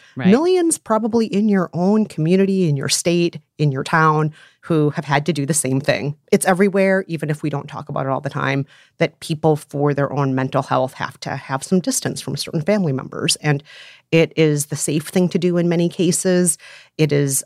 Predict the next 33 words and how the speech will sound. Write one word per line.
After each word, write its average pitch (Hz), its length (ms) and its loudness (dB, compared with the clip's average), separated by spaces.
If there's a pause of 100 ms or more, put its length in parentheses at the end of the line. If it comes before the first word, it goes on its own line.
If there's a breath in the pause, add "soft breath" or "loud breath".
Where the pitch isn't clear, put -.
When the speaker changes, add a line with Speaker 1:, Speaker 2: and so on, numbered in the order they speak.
Speaker 2:
the 147 80 0
healthy 147 320 0
thing 151 180 -6
to 151 100 -8
do 151 140 -2
in 143 80 0
many 143 160 -2
cases. 139 480 -4
So - 320 -2
Speaker 1:
Yeah. 92 200 -8 (200 loud breath)
Speaker 2:
it's - 220 0 (100)
not 165 300 2
anything 190 320 2
to 165 80 -2
be 147 120 -4
ashamed 190 440 0
of, 277 260 -2
and 147 160 0
you're 135 140 -2
not 131 420 -6
alone. 127 640 -4 (500)
But 170 540 2 (220)
as 180 140 0
far 254 240 -2
as 285 100 -2
advice 175 480 -2
goes, - 480 -10
one 233 380 0
thing 381 320 0
I 220 160 -6
would 226 240 0
recommend 170 640 2
doing 147 440 0